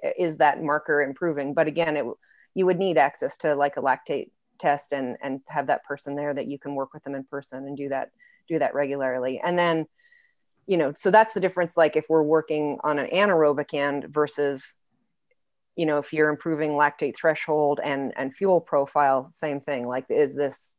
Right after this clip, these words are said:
is this actually changing? So do we go and do a block of, you know, Jesse, you and I had a conversation about an athlete once. You were trying to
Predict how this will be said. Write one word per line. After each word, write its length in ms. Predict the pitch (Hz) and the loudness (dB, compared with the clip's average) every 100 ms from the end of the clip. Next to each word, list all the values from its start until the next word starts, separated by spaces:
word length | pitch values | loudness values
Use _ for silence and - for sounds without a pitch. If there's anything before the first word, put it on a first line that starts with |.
| - | -2
is 180 | 156 139 | -2 0
this 240 | 151 143 | -2 0
actually 340 | - 143 - 139 | 0 -2 -2 -8
changing? 440 | 175 156 135 127 | -4 -4 -4 -6
So 200 | - 139 | -2 -2
do 120 | 143 | 0
we 140 | 139 139 | -2 0
go 180 | 151 147 | 0 0
and 100 | 143 | 0
do 120 | 139 | -4
a 40 | |
block 360 | 127 139 143 135 | 0 0 2 0
of, 160 | 131 - - - - - - _ _ _ - | -4 -8 -20 -20 -20 -20 -20 _ _ _ -2
you 60 | 175 | 4
know, 320 | 165 160 104 | 4 4 0
Jesse, 320 | 160 185 - | 2 4 4
you 100 | 190 | 2
and 80 | 185 | 4
I 60 | 175 | 6
had 140 | 165 | 4
a 20 | |
conversation 540 | 160 165 160 160 160 160 | 2 -2 2 0 0 0
about 140 | 151 | 4
an 40 | |
athlete 360 | 160 165 - 156 | 4 4 2 0
once. 260 | 160 156 160 | 0 0 0
You 80 | |
were 100 | 156 | 0
trying 220 | 151 170 156 | 2 0 0
to 180 | 147 | 0